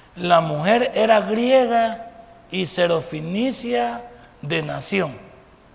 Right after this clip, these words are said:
y le rogaba que echase fuera de su hija el demonio. Bueno, esta, esta mujer tenía un problemón. No era judía.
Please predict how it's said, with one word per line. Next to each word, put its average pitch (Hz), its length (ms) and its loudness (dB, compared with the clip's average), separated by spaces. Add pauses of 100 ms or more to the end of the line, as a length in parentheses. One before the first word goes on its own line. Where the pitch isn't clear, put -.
(800)
y 175 140 -2
le 160 160 0
rogaba 185 640 2
que 185 80 -8
echase 180 400 -4
fuera 190 500 -2 (500)
de 160 180 -6
su 156 240 -6
hija 233 400 -4 (100)
el 156 180 -8
demonio. 147 460 -10 (460)
Bueno, 160 260 0 (680)
esta, 196 380 0 (220)
esta 196 240 -2
mujer 208 240 0
tenía 196 280 -4
un 180 80 -4
problemón. 156 520 -4 (920)
No 196 280 2
era 175 220 2
judía. 143 420 -6